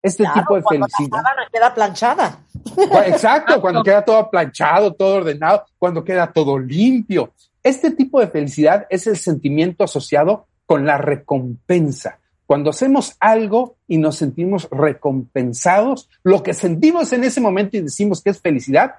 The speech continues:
Speaker 1: es lo que sentimos una carga de dopamina. La dopamina nos mantiene motivados,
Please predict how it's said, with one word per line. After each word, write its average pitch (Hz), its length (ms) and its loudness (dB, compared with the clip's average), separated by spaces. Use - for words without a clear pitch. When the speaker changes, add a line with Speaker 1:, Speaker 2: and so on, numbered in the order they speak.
Speaker 1:
es 185 360 2
lo 160 120 0
que 151 100 -12
sentimos 165 360 -4
una 190 320 -2
carga 185 460 0
de 143 160 -4
dopamina. 120 880 -6
La 185 160 4
dopamina 202 640 0
nos 180 220 -2
mantiene 175 500 -2
motivados, 127 1160 -2